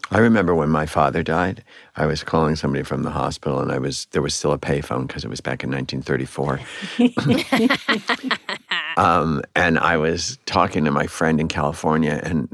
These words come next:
and, and they said, "How are you doing?" And I looked at myself in the chrome of the thing.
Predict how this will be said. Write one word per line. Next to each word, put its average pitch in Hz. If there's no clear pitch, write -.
and, 85
and 82
they 80
said, 76
"How 82
are 80
you 78
doing?" 80
And 78
I 69
looked 90
at -
myself -
in 76
the 71
chrome 73
of 73
the 71
thing. 80